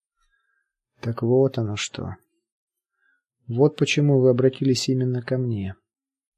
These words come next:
Ротанов согласно кивнул. Торсон встал, вытянулся, лицо его посуровило. И Ротанов, незнакомый со старыми традициями космофлота,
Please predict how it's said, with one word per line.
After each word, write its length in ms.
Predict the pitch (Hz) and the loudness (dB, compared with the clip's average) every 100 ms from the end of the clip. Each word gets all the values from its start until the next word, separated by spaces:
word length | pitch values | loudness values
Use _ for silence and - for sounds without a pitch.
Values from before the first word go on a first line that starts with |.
| _ - _ _ _ _ - | _ -20 _ _ _ _ 0
Ротанов 460 | 131 131 175 185 | 2 6 4 4
согласно 460 | - 123 120 - 135 | 2 2 2 0 -4
кивнул. 420 | 143 123 107 101 _ _ _ _ _ _ _ _ _ _ _ - | -2 -2 -4 -8 _ _ _ _ _ _ _ _ _ _ _ 4
Торсон 340 | 180 196 214 | 6 6 2
встал, 500 | 196 - 135 127 - - | -2 4 6 6 2 -6
вытянулся, 760 | 131 156 170 165 160 - 156 - - | 0 2 2 2 0 -2 -4 -4 -2
лицо 260 | 143 - | 0 2
его 180 | 180 170 | 2 2
посуровило. 680 | 170 160 160 131 110 107 107 _ _ _ _ _ _ - | 0 0 2 2 2 -2 -6 _ _ _ _ _ _ 8
И 80 | |
Ротанов, 420 | 139 156 196 190 175 | 8 10 8 6 6
незнакомый 540 | 180 170 170 170 165 | 6 6 6 4 4
со 140 | - | 0
старыми 380 | 156 156 147 147 | 0 2 4 2
традициями 600 | 143 143 143 139 139 135 | 2 2 2 0 0 0
космофлота, 680 | 131 131 131 123 170 165 160 | 0 0 0 0 0 0 -4